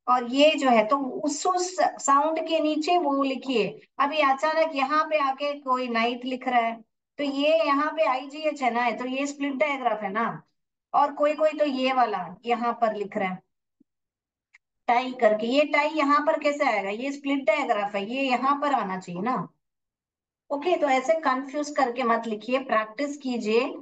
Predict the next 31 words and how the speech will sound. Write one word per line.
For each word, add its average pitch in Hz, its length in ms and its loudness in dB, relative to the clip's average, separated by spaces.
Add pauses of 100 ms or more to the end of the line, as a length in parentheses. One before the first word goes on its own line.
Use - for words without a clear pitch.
(120)
ऐसे 214 300 0
बहुत 208 380 2
सारे 226 240 2
words 190 340 -2
हैं। 160 100 -4 (340)
वैसे 247 280 2
य 269 480 4
में 254 180 0
जो 226 180 -2
है 220 160 6 (220)
<laughs> - 920 -16
य, 240 240 2 (120)
याम, 208 480 0 (340)
य, 285 220 0 (400)
आ, 240 200 2 (320)
च, - 120 -2 (320)
याज, 202 460 -2 (380)
टीसीएच 294 600 6
डा-, 233 420 6
trigraph 247 580 4
मैंने 254 220 -2
सिखाया 262 440 2
हुआ 233 240 -2
है 202 60 4
आपको, 190 500 -6 (200)
य, 277 160 0 (560)
य, 277 160 0 (300)
आज, 196 600 2
याज, 208 580 -2 (280)
य, 285 140 0 (380)
एट, 247 360 0